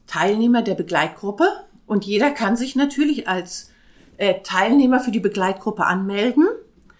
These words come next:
Ähm, und das andere ist, man meldet sich bei mir und ich werde ihn als speziellen Gast, engagierten Gast, ähm, melden und ihm dann auch die Daten zusenden.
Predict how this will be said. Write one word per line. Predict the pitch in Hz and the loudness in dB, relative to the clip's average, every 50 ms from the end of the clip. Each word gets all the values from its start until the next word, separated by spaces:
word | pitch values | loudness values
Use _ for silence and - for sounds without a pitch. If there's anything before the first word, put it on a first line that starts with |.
| _ _ _ _ _ _ _ _ | _ _ _ _ _ _ _ _
Ähm, | - 226 226 220 220 220 220 220 220 220 226 226 226 226 226 - - _ _ - | -4 0 4 4 4 4 4 0 0 0 0 0 0 -2 -4 -6 -12 _ _ 0
und | 240 233 233 | 2 2 2
das | 233 - - | 2 0 0
andere | - 190 214 240 277 285 285 - | 0 2 2 2 2 2 0 0
ist, | - 277 - - | -2 -4 -4 -2
man | 208 226 214 208 | -2 0 0 2
meldet | 220 226 220 240 226 233 | 2 2 2 0 0 -2
sich | 220 - - | -4 -2 0
bei | 220 214 | 2 2
mir | 214 208 214 226 294 320 - | 2 4 4 4 4 4 2
und | 214 214 208 - | 0 -2 -6 -8
ich | - - - | -12 -8 -2
werde | 202 208 214 214 | 0 0 0 0
ihn | - 214 214 202 | 0 -2 -2 -2
als | - 196 196 196 190 - - | 0 0 0 -2 -4 -6 -10
speziellen | - - - 208 208 - - 208 202 208 214 220 233 247 262 233 | -8 -6 -6 -4 -4 -4 -2 -2 0 0 0 2 2 2 2 2
Gast, | - 196 185 202 214 - - - - _ _ _ _ | 2 2 2 2 0 -2 -6 -8 -12 _ _ _ _
engagierten | - 185 190 190 185 180 214 214 220 220 247 240 | -4 -2 -2 -2 -2 0 0 0 0 2 0 2
Gast, | 226 190 190 - - - - - _ _ _ _ _ _ _ _ - | 2 2 2 0 -2 -8 -10 -14 _ _ _ _ _ _ _ _ -4
ähm, | 185 190 185 180 180 185 185 185 175 175 180 - _ _ _ _ - | -2 0 0 0 0 -2 -2 -4 -4 -6 -8 -12 _ _ _ _ -18
melden | - 180 - 190 190 190 196 208 214 220 226 302 285 | -10 -4 -2 0 2 4 4 4 4 4 6 6 4
und | 226 - 208 202 - | 4 2 -2 -4 -4
ihm | 220 220 202 196 | -2 -2 -2 -2
dann | 196 202 196 | -2 -2 -4
auch | - 196 190 | -4 -4 -6
die | - - 196 | -8 -8 -2
Daten | 185 185 160 170 175 - 185 | 0 2 2 2 0 -4 -8
zusenden. | 175 - - 202 196 196 202 196 208 226 - - 302 359 | -10 -10 -8 -8 -6 -6 -4 -4 -4 -4 0 0 0 0